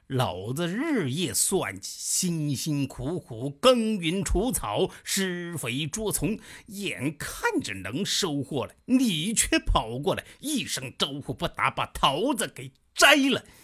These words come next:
你就一点儿都不担心自己给吃着噎死了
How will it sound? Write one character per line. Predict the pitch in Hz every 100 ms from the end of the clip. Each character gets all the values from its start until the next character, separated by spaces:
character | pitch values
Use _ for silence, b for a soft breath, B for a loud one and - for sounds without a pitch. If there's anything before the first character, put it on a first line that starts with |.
| B B B B B B -
你 | 110 98 104
就 | - 110 120
一 | 196 151 98
点 | - 98
儿 | 117 196
都 | 190
不 | 117 147
担 | 147 127
心 | 107 131 131 135
自 | 233 202 127
己 | 127 156
给 | 139
吃 | 107 - 180 175
着 | 151
噎 | 131 170 285 311 262
死 | - - 117 127
了 | -